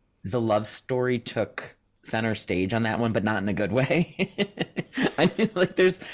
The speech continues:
there's a, an extended sequence where, you know, he has this plot of land and they're building the house. And I did love the set of the seventy-six one. Don't get me wrong there.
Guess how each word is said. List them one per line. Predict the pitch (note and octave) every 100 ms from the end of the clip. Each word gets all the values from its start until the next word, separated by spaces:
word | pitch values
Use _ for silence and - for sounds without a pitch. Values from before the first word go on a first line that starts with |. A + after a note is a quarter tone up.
| - F3 - -
there's | D#3 F3
a, | E3 C#3 -
an | B2
extended | B2+ - - F3+ F#3 F3
sequence | C#3+ B2+ B2 C#3 C3+ -
where, | G#2 G#2 G2+ - - _
you | F2+ A#2
know, | A#2
he | A#2+ A#2+
has | A#2 A2+
this | A#2
plot | - G#2 G#2
of | G#2
land | G2+ G2 G2+ G2+
and | G2+
they're | G2
building | G#2 G#2 G#2
the | G#2
house. | G2 F#2+ F#2+ -
And | G2+
I | A#2
did | A2+ E3+ C#3+
love | F#2 F2 F2+ E2 -
the | F#2
set | - - D#2+ F2 -
of | G#2+
the | G#2+
seventy-six | - A2 A2+ - A2+ -
one. | A#2 A#2
Don't | A2
get | A2+
me | A2
wrong | F2+ F#2
there. | G#2 A2+